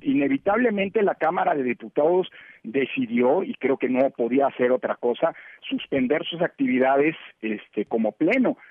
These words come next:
Eh, esto implicó que varios asuntos se quedaron en el tintero.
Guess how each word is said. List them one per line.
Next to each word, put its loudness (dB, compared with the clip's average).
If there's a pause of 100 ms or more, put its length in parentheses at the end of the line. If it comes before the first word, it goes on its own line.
(280)
Eh, 2
esto 0
implicó -2
que 0
varios 2
asuntos -4
se -2
quedaron 2
en 4
el 0
tintero. 0